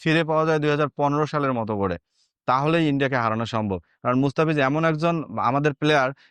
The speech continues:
যে কিনা আমাদের সবসময় ম্যাচে একটা ভাইটাল রোল প্লে করে, যাকে ঘিরে আমাদের অনেক বড় একটা বোলিং প্ল্যানিং করতে হয়। আশা করব ইন্ডিয়াও মুস্তাফিজকে ঘিরেই প্ল্যানিং করে নামবে, কারণ ইন্ডিয়াও চাইবে না যে মুস্তাফিজকে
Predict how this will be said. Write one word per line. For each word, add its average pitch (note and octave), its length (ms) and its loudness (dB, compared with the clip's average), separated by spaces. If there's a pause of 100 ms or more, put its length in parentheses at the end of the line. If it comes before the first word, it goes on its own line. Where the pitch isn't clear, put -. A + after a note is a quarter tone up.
যে C#3 160 -2
কিনা D#3+ 220 0
আমাদের D3 200 0
সবসময় D3+ 480 -2
ম্যাচে C3+ 300 0
একটা C#3 220 0
ভাইটাল A#2 320 0
রোল D3 120 4
প্লে D3 240 0
করে, D#3+ 240 2 (280)
যাকে C#3 320 0
ঘিরে D#3+ 160 0
আমাদের D3 260 2
অনেক C#3 260 2
বড় C3+ 180 2
একটা C#3 180 0
বোলিং B2+ 280 0
প্ল্যানিং B2 400 -2
করতে D#3+ 280 0
হয়। A#2+ 160 0 (280)
আশা C#3+ 260 0
করব G#3 380 0
ইন্ডিয়াও F3 440 2
মুস্তাফিজকে E3+ 720 -2
ঘিরেই D3+ 440 2
প্ল্যানিং D3+ 440 0
করে D#3 220 0
নামবে, A2+ 360 0 (300)
কারণ C3 160 -2
ইন্ডিয়াও D#3 360 0
চাইবে D#3 380 -2
না E3 120 0
যে D#3 100 -2
মুস্তাফিজকে D#3+ 760 -2